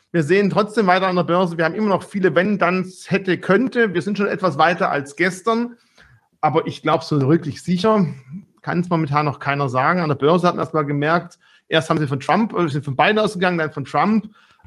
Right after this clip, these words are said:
Am Schluss ging die Börse halt trotzdem gestern wieder nach oben, weil man einfach gesagt hat, Gott, politische Börsen haben kurze Beine. Alle beiden müssen wahrscheinlich später mal wieder fiskalpolitische, äh, Gelder in den Markt schmeißen, um das ganze Corona-Thema, aber auch die Wirtschaft am Laufen zu halten.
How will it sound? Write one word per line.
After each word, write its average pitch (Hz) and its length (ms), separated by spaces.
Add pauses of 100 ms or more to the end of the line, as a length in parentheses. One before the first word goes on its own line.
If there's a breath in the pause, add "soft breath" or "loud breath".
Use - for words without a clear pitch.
(100)
Am 151 120
Schluss 208 260
ging 185 120
die 156 80
Börse 165 240
halt 151 100
trotzdem 180 340
gestern 147 380
wieder 147 200
nach 131 120
oben, 175 300
weil 151 100
man 151 120
einfach 151 160
gesagt - 200
hat, 156 140
Gott, - 460 (120)
politische 151 380
Börsen 160 260
haben 151 120
kurze 165 260
Beine. 151 380
Alle 156 180
beiden 190 340
müssen 190 320
wahrscheinlich 147 540
später 160 340
mal 143 240
wieder 147 300 (360 loud breath)
fiskalpolitische, 147 920 (120)
äh, 147 380
Gelder 180 340
in 170 100
den 151 120
Markt 151 300
schmeißen, 180 520
um 185 220
das 151 140
ganze 156 280
Corona-Thema, 170 760
aber 147 200
auch 135 120
die 139 80
Wirtschaft 190 280
am 135 100
Laufen 127 300
zu 123 120
halten. 135 440